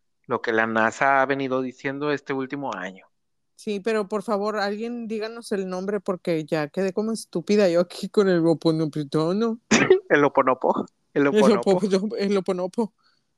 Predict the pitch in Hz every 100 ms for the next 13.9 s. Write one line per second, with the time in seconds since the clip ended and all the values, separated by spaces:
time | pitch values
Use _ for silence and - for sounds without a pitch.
0 | _ - 190 - 175 175 175 190 196 202
1 | 262 190 190 202 233 240 220 233 220 214
2 | 185 160 160 156 139 135 143 196 185 120
3 | 98 92 - 139 147 156 170 170 170 165
4 | 165 - 226 196 170 143 139 139 151 165
5 | 156 147 - 160 - 147 - 117 120 123
6 | - 180 - _ _ _ _ _ _ 139
7 | 127 135 120 117 143 135 120 117 107 -
8 | - _ _ _ _ _ _ _ _ -
9 | 233 277 220 202 175 190 - 233 - 240
10 | 277 311 _ _ _ _ _ 123 131 196
11 | 190 - 190 190 190 214 233 240 262 240
12 | 240 233 233 240 247 - 285 311 311 _
13 | _ _ _ _ - 208 220 277